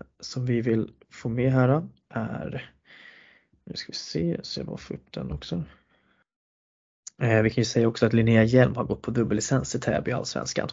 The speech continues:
från Åkersberga. Eh, bra värvning. Men då är det så här,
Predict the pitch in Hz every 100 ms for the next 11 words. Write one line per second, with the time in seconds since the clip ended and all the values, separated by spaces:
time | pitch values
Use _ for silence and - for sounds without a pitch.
0 | - - - 127 - - 82 - - _
1 | _ _ _ - - 71 110 85 65 69
2 | - - - - - 131 110 _ - _
3 | - 139 120 -